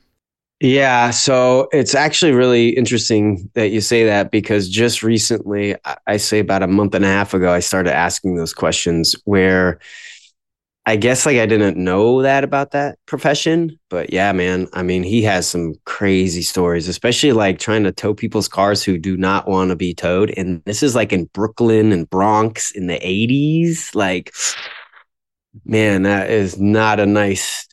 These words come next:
area. So yeah, you got fights and all kinds of stuff and, and bodies and, yeah, man.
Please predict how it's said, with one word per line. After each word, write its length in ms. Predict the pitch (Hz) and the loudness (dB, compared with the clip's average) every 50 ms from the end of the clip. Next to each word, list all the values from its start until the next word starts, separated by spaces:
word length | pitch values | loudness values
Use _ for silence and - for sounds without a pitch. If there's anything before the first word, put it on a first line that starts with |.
| - - | -6 -2
area. 400 | 104 104 104 101 98 95 90 92 | 0 2 2 2 2 0 0 -2
So 340 | - - 107 101 98 98 | -4 -2 -2 -2 0 0
yeah, 240 | 98 98 107 107 107 | 0 0 0 0 0
you 320 | 104 107 107 107 - - 113 | 0 -2 -2 -6 -10 -8 -4
got 280 | 113 101 98 92 - _ _ _ | -2 -2 -2 -4 -6 _ _ _
fights 480 | - - 110 101 101 101 101 - - - | -8 -4 -2 -2 -2 -2 -4 -6 -8 -6
and 300 | 92 90 87 87 87 - - | -4 -4 -4 -4 -6 -6 -4
all 140 | 90 92 90 | -4 -4 -4
kinds 300 | - 95 90 90 82 85 | -2 -2 -4 -4 -4 -6
of 60 | 82 | -8
stuff 440 | - - 90 87 90 90 - - 90 | -6 -4 -2 0 0 -2 -2 -4 -6
and, 220 | 82 82 80 78 76 | -4 -4 -4 -6 -6
and 180 | - 92 87 80 | -6 -6 -4 -2
bodies 640 | 90 90 90 90 87 90 87 87 87 87 80 85 | 0 0 0 0 0 -2 -4 -4 -6 -8 -8 -8
and, 300 | 85 82 82 80 82 82 - _ - | -6 -6 -6 -6 -6 -8 -10 _ -6
yeah, 180 | 87 85 85 | -4 -4 -4
man. 340 | 82 82 82 82 82 82 - | -4 -4 -6 -6 -8 -10 -12